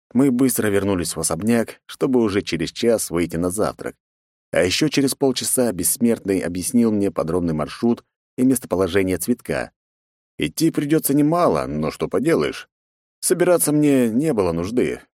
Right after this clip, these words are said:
Все свое ношу с собой, как говорится. Так что вскоре я уже выдвинулся к своей новой цели.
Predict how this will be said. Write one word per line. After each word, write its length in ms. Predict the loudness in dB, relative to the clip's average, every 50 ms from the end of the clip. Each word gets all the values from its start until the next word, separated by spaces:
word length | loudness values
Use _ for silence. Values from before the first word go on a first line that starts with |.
| _ _ _
Все 260 | -4 0 2 2 2
свое 440 | 2 2 2 4 4 4 4 4 2
ношу 280 | 2 -2 -2 -2 -2
с 80 | -2 0
собой, 420 | 0 -2 0 2 2 2 2 2
как 160 | 0 -2 -4
говорится. 560 | -4 -4 -4 -4 -4 -4 -4 -6 -8 -8 -10 -12 _ _ _ _ _ _ _ _ _ _ _ _ _ _ _ _
Так 200 | 2 2 2 2
что 260 | 2 2 2 2 2
вскоре 400 | 2 0 2 2 2 4 4 2
я 160 | 2 2 2
уже 240 | 2 0 0 0 0
выдвинулся 580 | 2 2 2 2 2 2 2 2 0 0 -4 -6
к 40 | -2
своей 280 | 0 2 2 2 2
новой 280 | 2 0 0 0 0 0
цели. 560 | -2 -2 -2 0 0 0 0 -2 -4 -6 -8